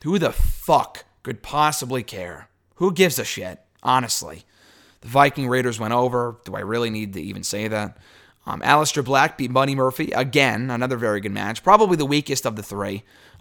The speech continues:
Um, but still very good and easily the best match in the entire show. I thought they worked well together. Eric Rowan beating a random jobber. Who cares? Whatever was in the cage bit him. We've got our first look at the cage.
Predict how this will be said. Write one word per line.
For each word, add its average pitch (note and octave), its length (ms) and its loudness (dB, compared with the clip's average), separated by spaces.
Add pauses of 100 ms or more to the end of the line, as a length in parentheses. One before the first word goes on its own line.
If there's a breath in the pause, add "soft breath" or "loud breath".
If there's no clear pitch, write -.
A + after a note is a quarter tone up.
Um, G2+ 100 -4
but B2+ 80 -4
still E3 220 2
very B2 240 2
good A2+ 220 -4
and A2 200 -6
easily C#3+ 360 -2
the B2 80 -6
best A2+ 280 -6
match - 260 -12
in A#2+ 40 -6
the A2 100 -6
entire G2+ 300 -6
show. G2+ 220 -6
I G#2 100 -2
thought G#2+ 140 -6
they G#2 60 -4
worked G2+ 260 -6
well G#2 160 -2
together. G2 440 -6 (640 soft breath)
Eric D#3+ 360 2
Rowan D#3 280 4
beating C#3 240 0
a B2 60 0
random C3 320 0
jobber. B2+ 500 4 (540)
Who B2+ 100 -8
cares? F#2+ 460 -8
Whatever D3+ 300 2
was C3 120 -2
in B2+ 60 -4
the A#2 60 -4
cage A2+ 400 -8
bit A2+ 160 2
him. G2+ 80 -4
We've B2 100 -4
got F3+ 120 4
our D3+ 60 4
first E3 260 -2
look D#3+ 180 -2
at - 40 -4
the E3 60 -8
cage. B2 560 -4